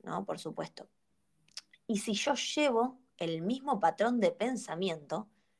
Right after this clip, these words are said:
también estoy trasladando de generación en generación las mismas creencias. Y eso, inevitablemente, va a impactar en lo emocional, ¿no? Por eso yo siempre digo que sí, hay, hay enfermedades hereditarias, obvio, pero también,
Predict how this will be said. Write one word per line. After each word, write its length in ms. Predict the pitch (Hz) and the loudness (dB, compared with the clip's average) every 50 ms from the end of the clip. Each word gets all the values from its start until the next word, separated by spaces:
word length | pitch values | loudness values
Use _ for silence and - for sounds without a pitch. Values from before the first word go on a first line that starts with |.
| _ _ _ _ - | _ _ _ _ 2
también 380 | - - 330 330 339 269 208 | 2 4 4 4 2 2 2
estoy 220 | 185 - - 165 156 | 0 -2 -4 -6 -6
trasladando 560 | - - 165 160 170 151 151 156 156 156 151 | -6 -8 -6 -2 0 0 0 0 -2 -4 -4
de 80 | 151 - | -4 -4
generación 560 | - 156 160 156 156 156 147 - - 165 170 | -6 -6 -4 -2 0 0 -2 -2 -4 -6 -6
en 100 | 165 165 | -6 -6
generación 680 | 160 165 165 160 165 - - 170 180 214 240 233 - _ _ _ _ _ - | -4 -4 -4 -4 -4 -4 -2 -2 0 -2 -2 -4 -8 _ _ _ _ _ -10
las 160 | 190 175 170 | -10 -6 -2
mismas 320 | 185 196 214 214 202 - - | 0 0 0 -2 -4 -4 0
creencias. 840 | - 170 165 165 160 151 151 151 - - - - - - - - _ _ _ _ _ | 2 4 4 4 2 0 -4 -12 -14 -12 -12 -12 -12 -14 -18 -20 _ _ _ _ _
Y 140 | - 277 294 | 0 2 2
eso, 400 | 262 202 - - 226 254 - - - | 2 2 2 2 2 2 0 -2 -2
inevitablemente, 800 | - 196 196 208 214 208 240 254 254 254 254 254 233 208 233 | 2 4 4 4 6 6 4 4 6 4 4 4 4 4 2
va 100 | 226 247 | 2 2
a 40 | 262 | 2
impactar 420 | 277 - - 214 202 - - 214 233 | 0 2 2 2 2 4 4 4 4
en 120 | 226 190 | 4 2
lo 60 | 165 | -2
emocional, 560 | 165 160 160 - - - 156 156 151 139 - _ _ _ _ _ _ _ _ _ _ _ _ _ _ - | -2 -4 -6 -8 -6 -6 -6 -4 -6 -8 -10 _ _ _ _ _ _ _ _ _ _ _ _ _ _ -4
¿no? 280 | - - 190 233 - - - - _ | 2 4 4 4 2 0 -8 -4 _
Por 100 | - 196 | 4 4
eso 140 | 208 202 226 | 4 4 2
yo 140 | - 214 190 | -2 -2 -2
siempre 240 | 226 220 202 208 | 0 0 2 2
digo 160 | 208 233 220 196 | 2 2 0 -2
que 180 | 180 180 - _ _ _ _ _ | -2 -6 -10 _ _ _ _ _
sí, 400 | - - 285 285 262 202 - - - _ _ _ - | -8 -6 -2 0 0 0 -2 -2 -8 _ _ _ -2
hay, 320 | - - 262 254 208 - - | 0 0 2 2 0 -2 -4
hay 360 | - 147 226 185 - - - - | -4 -4 -4 -4 -6 -8 -12 -12
enfermedades 720 | 175 170 160 - - 160 151 151 160 175 175 175 - - | -12 -12 -10 -8 -8 -6 -4 -2 0 0 0 0 -2 -4
hereditarias, 760 | - 170 165 165 160 160 156 - 156 151 - - 147 - - _ | -6 -4 -2 -2 -2 -2 0 0 0 0 0 -2 -6 -8 -6 _
obvio, 420 | - 226 214 185 165 156 - - _ _ _ _ | 2 2 2 2 2 -2 -4 -4 _ _ _ _
pero 160 | - 180 185 | 0 0 2
también, 400 | 185 190 220 233 247 330 349 | 2 2 0 0 0 -2 -4